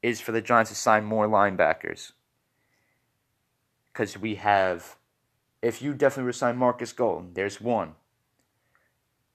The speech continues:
Ryan Conley recovering from a torn A C L, there's two. And then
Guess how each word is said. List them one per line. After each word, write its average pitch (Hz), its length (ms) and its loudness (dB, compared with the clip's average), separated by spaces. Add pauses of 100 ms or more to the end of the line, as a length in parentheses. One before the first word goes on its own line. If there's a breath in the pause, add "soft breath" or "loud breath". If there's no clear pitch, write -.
(360)
Ryan 123 380 2
Conley 123 520 0 (380)
recovering 113 760 -2
from 107 240 -4
a 98 420 2
torn 117 320 -2
A 113 80 -2
C 104 220 -2
L, 85 300 0
there's 98 240 -2
two. 98 360 -2 (1160)
And 107 200 2
then 104 580 -2